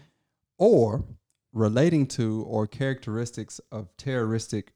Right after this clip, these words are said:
or terrorism practicing or involving violent acts of terror. I don't like that either.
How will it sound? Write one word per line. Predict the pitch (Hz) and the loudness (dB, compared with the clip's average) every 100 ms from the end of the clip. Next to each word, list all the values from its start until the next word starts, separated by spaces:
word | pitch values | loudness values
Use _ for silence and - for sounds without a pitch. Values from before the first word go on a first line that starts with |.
| - | -8
or | 104 | -6
terrorism | 98 - 110 104 101 95 | -4 -2 0 0 -2 -6
practicing | - 117 110 110 110 101 - _ _ _ _ _ | -6 -6 -4 -6 -4 -4 -6 _ _ _ _ _
or | 120 131 | 0 2
involving | 110 104 98 98 101 92 - | 2 2 2 0 -2 -4 -4
violent | 110 104 107 110 - | -2 0 -2 -6 -6
acts | 101 98 - | -8 -8 -10
of | 135 - | -14 -12
terror. | - 123 101 123 - _ _ _ _ _ _ _ | -10 -8 -8 -10 -14 _ _ _ _ _ _ _
I | - | -6
don't | 107 | -4
like | 92 | -4
that | - 78 | -6 -12
either. | - - | -12 -16